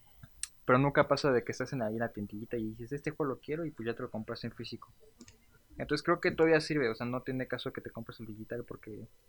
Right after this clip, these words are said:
al final del día puede que, que tengas la oportunidad de comprarte un juego en físico y pues ya,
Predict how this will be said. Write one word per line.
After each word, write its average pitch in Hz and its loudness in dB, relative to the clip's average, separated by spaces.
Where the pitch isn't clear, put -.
al 131 -6
final 135 0
del 139 0
día 135 4
puede 135 0
que, 107 -10
que 120 -12
tengas 123 -8
la 120 -6
oportunidad 113 -8
de - -10
comprarte 113 -6
un 113 -6
juego 120 0
en 113 -4
físico 151 -4
y - -20
pues 110 -8
ya, 107 -8